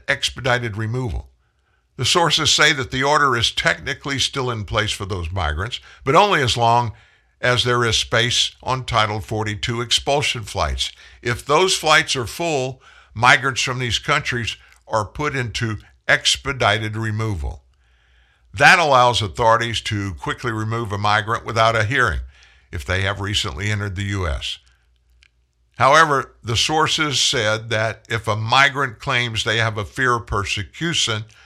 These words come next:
the removal order is changed to a notice to appear, meaning they're released into the U S with a future court date. They said that migrants are already spreading the word about what to say to get released into the U S. The cartels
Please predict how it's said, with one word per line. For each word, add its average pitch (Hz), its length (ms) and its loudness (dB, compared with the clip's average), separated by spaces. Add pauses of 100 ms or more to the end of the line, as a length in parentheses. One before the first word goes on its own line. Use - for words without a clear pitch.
(240)
the 110 140 -2
removal 131 500 -2
order 123 380 4
is 101 60 -2
changed 123 540 -4 (200)
to 123 160 -4
a 120 60 -2
notice 104 440 -4
to 113 260 -6
appear, 87 440 -6 (260)
meaning 117 380 -2
they're 113 160 2
released 113 520 -2
into 147 220 -2
the 123 140 -4
U 117 200 -2
S 104 280 0 (200)
with 123 160 -6
a 135 60 -2
future 123 640 -6 (300)
court - 320 -4
date. 76 260 -6 (640)
They 117 80 -4
said 135 280 2
that 123 120 -2
migrants 135 500 2
are 131 160 0
already 131 640 2
spreading 131 420 -2
the 110 100 -4
word 131 300 0
about 110 260 0
what 117 200 -6
to 107 60 -2
say 131 260 0
to 127 100 -6
get 117 240 -4
released 120 560 -2 (400)
into 123 240 -4
the 107 140 -8
U 107 200 -4
S. 76 140 -4
The 131 100 -10
cartels 180 720 0